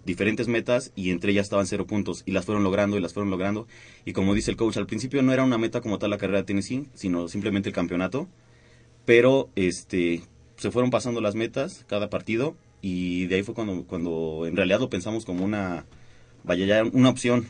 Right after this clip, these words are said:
o sea, de sí podemos, sí se puede. Y fue, pero igual los niños yo siento que no lo, no lo vieron como tal, como una presión, ni como algo que les pesara, sino más bien era una motivación y era una meta que querían lograr.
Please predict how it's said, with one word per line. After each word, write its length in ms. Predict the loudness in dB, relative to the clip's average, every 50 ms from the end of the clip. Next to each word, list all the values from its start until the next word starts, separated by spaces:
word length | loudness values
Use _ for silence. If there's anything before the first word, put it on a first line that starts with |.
| -10 -8
o 20 |
sea, 120 | -8 -6
de 180 | -4 -4 -4 -6 -6
sí 160 | -4 -4 -4
podemos, 420 | -2 0 0 0 2 2 0 0
sí 100 | -2 -6
se 80 | -6 -6
puede. 320 | -4 -2 -2 -2 -2 -4 -6 -12 -20 -20 -20 -20 -20 -20 -20 -12 -8
Y 100 | -8 -6
fue, 360 | -4 -2 -2 0 0 0 2
pero 140 | 4 6 6
igual 320 | 6 6 6 6 4 4 2
los 180 | 2 2 2 4
niños 240 | 4 2 2 0 0
yo 60 | -2
siento 260 | -2 -2 -2 -2 -2
que 100 | 0 2
no 220 | 2 2 4 2 4
lo, 600 | 6 6 6 6 6 4 4 2 2 0 -2 -2
no 140 | 0 0 2
lo 80 | 2 4
vieron 160 | 4 2 2
como 180 | 2 2 0 2
tal, 140 | 2 0 0
como 160 | 2 0 2
una 160 | 2 0 0
presión, 480 | 0 -2 -2 0 0 0 0 0 -2 -4
ni 160 | -2 -2 -2
como 640 | -2 0 0 0 0 0 0 0 0 0 0 0 0
algo 260 | 0 0 0 -2 -2
que 80 | -2 -2
les 160 | -2 -2 -4
pesara, 460 | -6 -8 -4 0 2 2 2 2 0 -8 -20 -20 -20 -8
sino 160 | -2 0 2
más 80 | 2 2
bien 100 | 2 2
era 80 | 2
una 100 | 2 2
motivación 640 | 2 0 0 0 2 0 0 0 0 -2 0 2 0
y 40 |
era 60 | 0 2
una 100 | 0 0
meta 180 | -2 -2 -4
que 120 | -6 -6 -4
querían 360 | -2 0 2 2 2 2 2
lograr. 360 | 2 2 2 2 2 0 -2